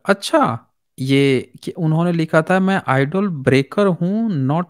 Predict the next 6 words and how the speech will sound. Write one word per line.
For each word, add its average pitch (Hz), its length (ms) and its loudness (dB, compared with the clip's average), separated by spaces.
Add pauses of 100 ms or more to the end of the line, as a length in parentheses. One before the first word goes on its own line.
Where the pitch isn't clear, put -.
(120)
idol 151 420 0
worshipper।" 110 680 -2 (180)
ओके 127 320 -2
जी, 123 280 -6 (240)
अब 117 180 0
ये, 160 560 4